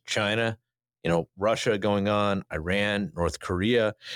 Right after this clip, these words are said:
non-state actors continue to be a problem. We cannot take too much risk here,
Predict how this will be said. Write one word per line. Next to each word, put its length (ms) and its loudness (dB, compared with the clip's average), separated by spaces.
non-state 460 0
actors 400 0
continue 480 0
to 120 -10
be 100 -2
a 60 0
problem. 300 0
We 100 2
cannot 460 -2
take 240 -2
too 100 0
much 240 2
risk 280 0
here, 160 0